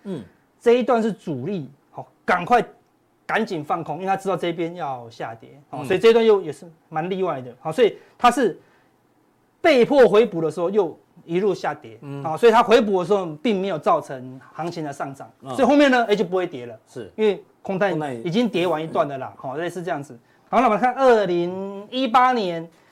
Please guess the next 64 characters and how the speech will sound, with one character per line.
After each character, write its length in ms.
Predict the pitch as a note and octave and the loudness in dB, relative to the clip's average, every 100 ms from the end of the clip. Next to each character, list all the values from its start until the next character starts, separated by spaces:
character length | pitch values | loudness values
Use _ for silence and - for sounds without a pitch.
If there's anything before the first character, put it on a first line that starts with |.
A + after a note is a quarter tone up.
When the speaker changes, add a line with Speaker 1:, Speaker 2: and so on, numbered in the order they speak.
| _ | _
Speaker 2:
看 100 | B3 | -4
哦， 180 | G#3+ G3 _ - | -4 -4 _ -2
Speaker 1:
二 120 | E3+ | 0
十 60 | B2+ D#4 | 6 4
四 80 | D#3 | 4
万 180 | C#3+ B2+ | 0 0
张。 240 | A#2+ A#2+ | -4 -4
Speaker 2:
空 100 | A#2 _ _ _ | -10 _ _ _
跌 140 | G3+ | 2
到 120 | G#3 A#3 | 4 4
二 80 | G#3+ | 2
十 100 | F#3+ | 0
四 160 | G3+ | -2
万 160 | G#3 F#3 | 0 0
张 180 | F3 E3+ | -2 -4
哦， 160 | D#3+ D#3 | -6 0
空 180 | C#4+ D4+ | 2 6
单 160 | D#4+ | 6
回 160 | C#4+ D#4+ | 6 4
补 140 | C#4 | 6
的 80 | C4 | 4
时 100 | A#3+ | 6
候， 300 | C#4+ G#3+ - _ _ | 6 4 0 _ _
那 80 | F#3+ | -10
指 160 | E3 | -8
数 160 | D#3+ B3 | -2 -2
涨 220 | - C#3+ | -2 -6
不 100 | F3 | -8
动 200 | G3 D3+ | -8 -8
了。 60 | B2 | -6
Speaker 1:
对。 220 | C3 G#2+ | -8 -2
Speaker 2:
哎， 80 | B3+ | -4
空 240 | C4 D#4 E4 | -2 0 2
单 100 | E4+ | 4
在 80 | E4+ | 6
回 240 | - C4+ | 6 2
补 220 | C#4 G3+ | 2 2
哦， 240 | F#3+ A3 A#3 | 4 4 2
在 120 | C#4 | -2
嘎 280 | - B3+ A#3 | 0 0 0
空 240 | B3 B3+ B3 | 4 2 4
咯， 100 | A#3 | 0
还 80 | |
涨 240 | A3+ A3+ E3+ | -2 -4 -4
不 80 | F#3 | 0
动， 180 | B3 | 0
那 60 | F3+ | 0
你 60 | F3+ | -4
就 60 | |
知 60 | F3 | 0
道 100 | E3 | -2
嘛， 100 | B2 | -2
后 120 | - | -8
面 100 | F#3+ | -8
可 80 | F#3 | -8
能 80 | B2+ | -10
会 100 | D#3 | -10
修 140 | E3+ | -4
正。 20 | D#3 | -4
Speaker 1:
卖 80 | D3 | 0
压 180 | C#3+ | -2
比 60 | B2 | -2
较 120 | G#2+ | -8
重。 180 | G#2+ G#2+ | -12 -16